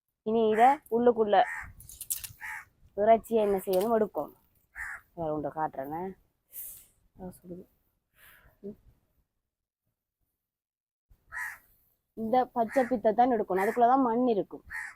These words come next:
மற்ற கசக்கும், அதோட போட்டா இறைச்சி கசக்கும். இந்த, இந்த பச்சை பித்து தான் எடுக்கணும்.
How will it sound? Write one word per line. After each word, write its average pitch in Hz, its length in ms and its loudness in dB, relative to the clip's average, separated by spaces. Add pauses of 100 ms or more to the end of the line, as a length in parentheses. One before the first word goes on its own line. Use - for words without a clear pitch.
(140)
மற்ற 208 280 -4
கசக்கும், 262 500 2 (100)
அதோட 233 320 6
போட்டா 220 320 -2
இறைச்சி 240 340 0
கசக்கும். 208 440 -6 (4000)
இந்த, 226 280 -4 (480)
இந்த 233 180 2
பச்சை 220 340 2
பித்து 208 340 -2
தான் 208 160 0
எடுக்கணும். 180 440 -2